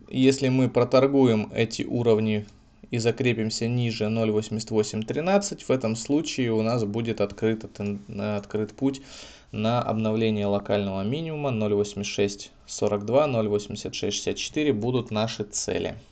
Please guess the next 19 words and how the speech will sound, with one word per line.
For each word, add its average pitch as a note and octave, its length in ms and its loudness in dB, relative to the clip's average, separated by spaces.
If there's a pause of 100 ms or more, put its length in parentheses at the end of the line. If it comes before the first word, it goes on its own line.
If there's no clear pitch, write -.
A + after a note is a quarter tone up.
(1120)
Австралиец F#3+ 680 6
доллар C#3 440 8
укрепился B2+ 680 4
так A2+ 320 6
же, G#2 140 0
как G#2 380 2 (100)
и, G#2 360 -4 (1300)
а, G#2 160 -4
основные G#2+ 640 0 (420)
валютные G#2 460 0
пары G2+ 400 0
к G2+ 480 -4 (580)
американской, G#2+ 720 -4 (260)
а, - 380 -12
к - 80 -16
американскому G#2+ 600 -4
доллару. F3 420 2 (560)
Соответственно, B2+ 580 4
сейчас C3 720 4